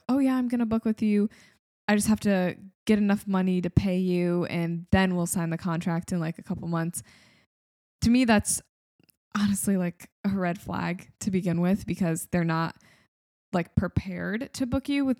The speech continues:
which means that things could change in, you know, a couple months. So if it were me, I would say this person hasn't booked with you 'cause they haven't signed your contract. And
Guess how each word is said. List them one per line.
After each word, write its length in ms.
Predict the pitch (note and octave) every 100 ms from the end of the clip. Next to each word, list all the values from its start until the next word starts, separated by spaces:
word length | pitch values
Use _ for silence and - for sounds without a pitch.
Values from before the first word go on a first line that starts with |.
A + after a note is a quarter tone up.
| -
which 280 | G3 A3+ A3+
means 240 | A3+ G#3+ G#3+
that 180 | -
things 220 | G3+ F#3+ -
could 280 | - E3+ -
change 580 | - F#3+ D#3+ D3 D#3+ -
in, 360 | D#3+ D#3 D3+ - _ _ _
you 120 | - E3+
know, 140 | C#3+
a 60 | -
couple 320 | F3+ - -
months. 480 | D3 A2 F#2+ - - - -
So 460 | - F3 E3+ E3 - _ _ -
if 140 | G#3 A#3+
it 120 | E3+
were 140 | A#3+
me, 380 | F#3 D#3+ E3 F#3 - _ _ -
I 100 | F3+
would 160 | F#3+ G3+
say 120 | F#3+
this 160 | E3+
person 300 | - F3 - D#3+
hasn't 360 | F3 G3 G3
booked 240 | E3+ - E3+
with 140 | F3+
you 140 | E3
'cause 160 | D#3+ F#3
they 80 | E3+
haven't 340 | F3 E3+ F3
signed 220 | F#3+ F3
your 80 | F#3+
contract. 680 | F#3+ D3+ D#3+ D#3 D3 - - - - _ _
And 600 | F#3 F3 E3 D#3+ D#3+ -